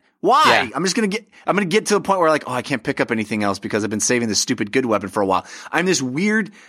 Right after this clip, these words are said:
Speaker 1: I'm just born with conservation in my genes. Like, I, I don't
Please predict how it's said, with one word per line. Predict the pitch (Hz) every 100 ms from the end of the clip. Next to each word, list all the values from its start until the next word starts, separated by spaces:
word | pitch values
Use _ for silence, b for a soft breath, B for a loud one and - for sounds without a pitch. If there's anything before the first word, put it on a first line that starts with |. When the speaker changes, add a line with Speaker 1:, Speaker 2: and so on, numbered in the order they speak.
| B
Speaker 1:
I'm | 143
just | 143 156 107 _
born | 110 - 135 147 160
with | 139 -
conservation | - 123 123 104 104 - 101
in |
my | 98 90
genes. | 85 92 98 98 87 82
Like, | 82 85
I, | 92 101
I | - 113
don't | 127